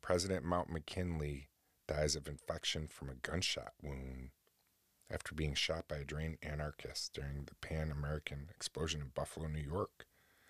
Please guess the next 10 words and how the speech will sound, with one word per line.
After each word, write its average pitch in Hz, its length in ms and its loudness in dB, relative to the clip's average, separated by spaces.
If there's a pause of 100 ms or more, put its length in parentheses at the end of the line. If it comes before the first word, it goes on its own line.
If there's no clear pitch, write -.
(260)
I - 100 6
didn't 160 400 6
know 67 220 2
that. 98 400 4
I - 40 2
didn't 139 220 6
know. 85 240 6 (480)
Speaking 151 320 6
of 85 100 4
Buffalo 78 540 6